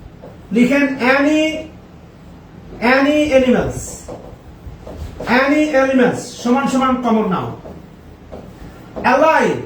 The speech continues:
any animals সমান সমান কমন নাউন। ডিসকভারি চ্যানেলে আপনি যত জীবিত প্রাণী দেখেন, সিংহ, কুকুর, বিড়াল, ভাল্লুক, all are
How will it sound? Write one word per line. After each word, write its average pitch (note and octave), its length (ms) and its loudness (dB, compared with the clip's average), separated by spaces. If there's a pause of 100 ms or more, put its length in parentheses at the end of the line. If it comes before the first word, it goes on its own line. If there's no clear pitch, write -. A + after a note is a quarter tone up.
(260)
any D4 460 2
animals C4 300 2
সমান B3+ 320 -2
সমান B3+ 320 0
কমন A#3 280 -2
নাউন। D#3+ 340 -4 (520)
ডিসকভারি D#4+ 840 0
চ্যানেলে D4+ 380 2
আপনি C#4+ 300 -2
যত B3 300 0 (160)
জীবিত B3+ 340 -4 (180)
প্রাণী C#4 300 4 (100)
দেখেন, A#3+ 280 2
সিংহ, B3 340 -2 (180)
কুকুর, B3 360 -4
বিড়াল, A#3 300 2
ভাল্লুক, A#3+ 440 2 (560)
all D#4+ 380 4
are A#3+ 220 2